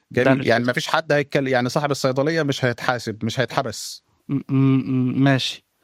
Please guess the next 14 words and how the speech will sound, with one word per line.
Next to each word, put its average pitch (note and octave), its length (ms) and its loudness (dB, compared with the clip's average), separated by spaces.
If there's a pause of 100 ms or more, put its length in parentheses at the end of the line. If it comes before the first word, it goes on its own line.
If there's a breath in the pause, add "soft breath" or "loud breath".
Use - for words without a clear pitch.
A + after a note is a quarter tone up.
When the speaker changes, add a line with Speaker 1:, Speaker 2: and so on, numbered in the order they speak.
Speaker 1:
مش C3 80 0
Speaker 2:
تمام؟ C3 160 4
Speaker 1:
هيتحبس، B2 300 0
Speaker 2:
فما C3 60 -2
Speaker 1:
لا. B2+ 60 2
Speaker 2:
عندوش C#3+ 280 -2
مشكلة. B2 300 -2 (760)
Speaker 1:
ماشي. B2+ 420 0
Speaker 2:
إنما C3+ 240 2
في E3 100 -2
حاجة D#3+ 180 0
تانية G#3 340 -2
فيها F3 180 -2
كلبوش، F#3 600 -4